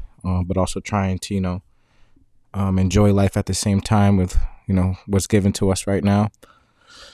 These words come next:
Um, but with no further ado, um, yeah, it's a new episode. Listen, so I wanna talk about the importance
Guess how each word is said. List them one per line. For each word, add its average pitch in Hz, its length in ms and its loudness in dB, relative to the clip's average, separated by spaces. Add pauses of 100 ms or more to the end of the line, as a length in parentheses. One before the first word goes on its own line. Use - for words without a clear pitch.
(320)
Um, 117 200 2
but 120 100 2
with 120 140 4
no 131 200 6
further 120 300 2
ado, 180 500 4 (420)
um, 98 640 -4 (600)
yeah, 101 240 -6
it's - 180 -10
a 123 40 0
new 117 100 4
episode. 92 420 -8 (220)
Listen, 104 320 -8
so 120 400 0 (480)
I 113 60 -6
wanna 123 180 0
talk - 260 -6
about 98 540 -2 (460)
the 90 80 -8
importance 92 680 -2